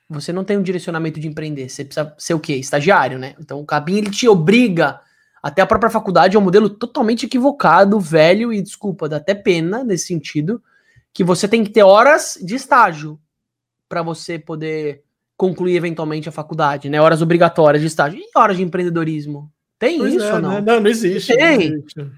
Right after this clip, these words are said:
Speaker 1: E aí, da mesma forma que você cria essa, nessa, nesses programas, que tudo bem, tem um lado legal, mas você cria uma verdade de que pra você criar um negócio, ele precisa ser uma startup. Gente,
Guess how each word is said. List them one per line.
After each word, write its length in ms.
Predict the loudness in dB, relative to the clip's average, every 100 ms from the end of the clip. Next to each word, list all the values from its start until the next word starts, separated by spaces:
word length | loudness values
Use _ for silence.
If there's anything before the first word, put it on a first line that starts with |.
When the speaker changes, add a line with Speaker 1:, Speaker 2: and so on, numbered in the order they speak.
| _ -18 -2
Speaker 1:
E 120 | 2
aí, 180 | 4 4
da 100 | 4
mesma 280 | 4 4 2
forma 440 | 2 4 4 4
que 100 | 0
você 220 | -4 -6 -8
cria 440 | -4 0 0 0
essa, 240 | -6 -6 -4
nessa, 300 | -4 -2 -4
nesses 300 | -4 -6 -8
programas, 640 | -6 -2 0 2 0 -2
que 140 | -4
tudo 160 | -2 2
bem, 320 | 2 2 -2 _ _ _ _ _ _ -12 -4
tem 160 | -2
um 80 | 2
lado 220 | 2 2
legal, 500 | 0 2 2 2 0 _ _ _ -8
mas 140 | -4
você 120 | -4
cria 220 | 0 0
uma 140 | 4 4
verdade 640 | 2 0 2 4 4 0
de 100 | -6
que 120 | -10 -12
pra 420 | _ 0 2 2
você 640 | -2 -10 -10 -10 -10 -14 _
criar 200 | -10 -8
um 20 |
negócio, 500 | -8 0 2 2 0
ele 100 | -8
precisa 580 | -6 -8 -6 -2 -2 -2
ser 200 | -4 -4
uma 100 | -4
startup. 520 | -4 -6 -4 -6 -4
Gente, 480 | -4 -2 -4 -10 -20